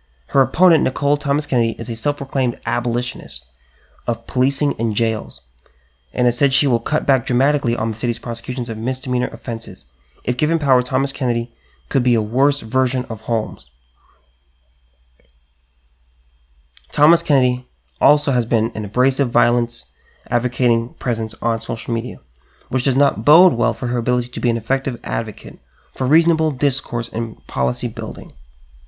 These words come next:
Thomas Kennedy's rhetoric and approach are so concerning that former Democrat, Democratic Governors Christine Gregory and Gary Locke, as well as thirty retired judges, including former state Supreme Court Justices,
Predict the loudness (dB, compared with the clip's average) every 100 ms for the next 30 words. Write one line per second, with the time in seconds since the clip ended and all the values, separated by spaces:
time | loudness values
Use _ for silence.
0 | -20 -20 -20 -20 _ _ _ _ _ _
1 | -8 0 2 4 4 2 4 0 0 -2
2 | -4 -4 -4 -8 -6 2 2 2 -6 -4
3 | 0 2 2 0 -2 0 -2 -4 -2 0
4 | 0 0 -2 -2 -6 -6 _ -4 -4 0
5 | -2 0 -2 0 -4 -6 -20 -20 -6 -4
6 | -2 4 4 4 2 2 2 0 -6 -8
7 | _ _ _ _ -2 2 4 4 2 0
8 | -2 -6 _ _ _ _ -4 0 2 2
9 | 2 2 2 0 -2 0 0 0 -2 -6
10 | -8 -6 0 0 0 0 0 0 -2 -4
11 | -4 _ _ _ -12 0 2 2 -2 -2
12 | -4 -6